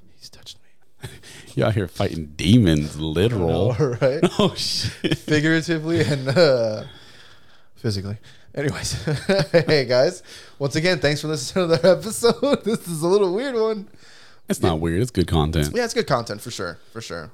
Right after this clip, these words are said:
Speaker 2: We're, uh, we're trying out different things, trying out new things,
Speaker 1: Mm-hmm.
Speaker 2: trying to keep you guys entertained and not just the same old barking dog about Twitch.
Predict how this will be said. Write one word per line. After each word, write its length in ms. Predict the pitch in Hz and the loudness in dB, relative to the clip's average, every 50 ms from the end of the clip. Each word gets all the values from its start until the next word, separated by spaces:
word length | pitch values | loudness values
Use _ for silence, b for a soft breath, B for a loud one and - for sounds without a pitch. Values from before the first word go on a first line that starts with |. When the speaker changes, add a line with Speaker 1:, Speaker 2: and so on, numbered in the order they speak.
| - - | -8 -6
Speaker 2:
We're, 220 | 101 98 95 92 85 80 | -4 -2 0 -2 -2 -2
uh, 60 | 78 | -2
we're 80 | 85 90 | -4 -4
trying 260 | - - - 185 190 | -2 -2 -2 0 2
out 120 | 190 165 170 | 2 2 2
different 260 | 185 185 175 156 - | 2 2 2 2 2
things, 320 | 208 175 98 73 - - | 2 0 0 -2 -4 -8
trying 240 | - - - 113 113 | -4 0 2 2 4
out 100 | 110 98 | 4 6
new 140 | 98 107 101 | 6 6 6
things, 420 | 95 87 80 73 78 82 - - | 6 4 2 2 0 -4 -6 -8
Speaker 1:
Mm-hmm. 300 | 135 131 123 135 123 113 | -6 -6 -6 -6 -6 -4
Speaker 2:
trying 160 | 107 98 101 | -2 -2 0
to 80 | 101 98 | -2 -2
keep 180 | - - - 101 | -4 -2 0 4
you 60 | 95 | 6
guys 260 | 98 90 87 85 82 | 6 6 6 4 4
entertained 720 | 82 85 87 85 76 - - 87 80 78 76 71 69 71 | 2 4 4 4 4 2 2 2 4 4 4 2 2 0
and 180 | 71 65 76 78 | 0 2 2 2
not 160 | 78 78 - | 2 2 2
just 220 | - 80 76 - | 0 0 0 0
the 100 | - 76 | -2 -2
same 280 | - - 80 76 76 78 | 0 2 2 4 4 4
old 340 | 76 76 73 71 73 78 - b b b b b b b | 4 4 2 2 0 -2 -4 b b b b b b b
barking 460 | - 78 85 85 - - 80 80 78 | 4 4 4 4 2 2 2 4 4
dog 300 | 73 76 73 71 71 71 | 4 4 4 4 4 2
about 220 | 67 71 69 - - | 2 2 2 0 0
Twitch. 500 | - - 76 69 69 - - - - | 0 0 2 2 0 -2 -6 -10 -16